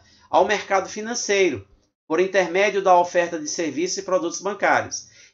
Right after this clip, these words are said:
Em relação à inserção dessa população, né, da microfinanças, no mercado bancário, assinale a correta.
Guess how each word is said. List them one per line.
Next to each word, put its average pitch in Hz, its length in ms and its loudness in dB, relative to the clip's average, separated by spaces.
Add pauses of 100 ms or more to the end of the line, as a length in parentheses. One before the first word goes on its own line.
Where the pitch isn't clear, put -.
Em 233 140 -2
relação 240 680 2
à 208 80 2
inserção 208 680 -2
dessa 165 280 -2
população, 185 1300 0 (220)
né, 127 160 -4
da 127 120 -2
microfinanças, 156 1080 -4 (320)
no 220 140 -4
mercado 160 440 0
bancário, 175 680 2
assinale 185 760 2
a 175 120 4
correta. 151 840 -2